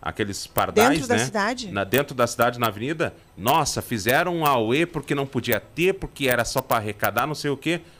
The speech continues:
Speaker 1: Agora tem gente morrendo na, na, na avenida, dentro de bairro aí, porque não puderam colocar naquela época lá, ah, radar.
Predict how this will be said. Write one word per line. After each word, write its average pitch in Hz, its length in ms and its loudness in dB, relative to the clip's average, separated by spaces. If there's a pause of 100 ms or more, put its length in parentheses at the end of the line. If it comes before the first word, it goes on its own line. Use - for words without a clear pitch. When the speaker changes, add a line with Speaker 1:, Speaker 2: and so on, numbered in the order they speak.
(120)
Speaker 1:
Agora 104 300 0
tem 139 180 -4
gente 147 220 -4
morrendo 180 480 2
na, 107 420 2
na, 78 180 -10 (320)
na 110 200 2
avenida, 143 680 0 (160)
dentro 120 240 -2
de 117 120 -2
bairro 117 420 0
aí, 143 100 0
porque 175 220 -8
não 196 120 -2
puderam 208 360 -2
colocar 131 400 0
naquela 113 340 0
época 101 380 0
lá, 95 240 0 (640)
ah, 90 480 2
radar. 101 460 0